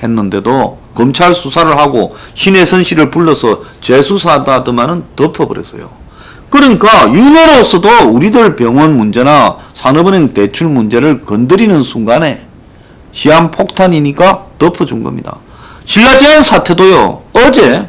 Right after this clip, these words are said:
신라제한을 문 닫지 않고 일 년 동안 더 회생을 되는지 보고 판단하겠다고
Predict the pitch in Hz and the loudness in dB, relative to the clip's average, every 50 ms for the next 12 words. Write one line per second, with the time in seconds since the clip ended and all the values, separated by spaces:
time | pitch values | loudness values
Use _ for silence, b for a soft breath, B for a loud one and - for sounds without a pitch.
0 | - - - - 196 202 214 220 208 220 233 247 233 202 190 196 175 135 117 - | -14 -12 -4 -2 0 2 2 2 2 2 2 2 2 2 2 0 0 -2 -4 -6
1 | 107 110 127 143 139 180 190 - - 151 151 139 131 127 123 127 139 143 143 123 | -4 -2 -2 0 2 0 0 0 -2 -2 0 0 0 -2 -2 -2 -2 0 0 0
2 | 104 - - - - 165 175 175 175 175 160 - 139 131 131 123 107 - 110 117 | -2 -6 -6 -4 -2 0 2 2 0 0 -2 -2 -2 0 0 -2 -2 -2 0 0
3 | 131 131 113 - - - - 120 120 120 - 147 156 160 151 127 - - 101 113 | 2 2 0 -2 -4 -8 -4 -4 -4 -2 -2 -2 -2 -2 -2 -2 -4 -4 -2 -2
4 | 135 156 151 156 135 - - - 143 180 196 202 175 - - - - 135 143 135 | -2 -2 -2 -4 -6 -6 -4 -2 0 0 2 2 0 -2 -2 -6 -6 -4 -2 0
5 | 143 139 127 113 113 110 113 113 110 107 120 143 165 170 170 | 0 0 0 0 -2 -2 -2 -4 -4 -2 -2 -2 -2 -2 -4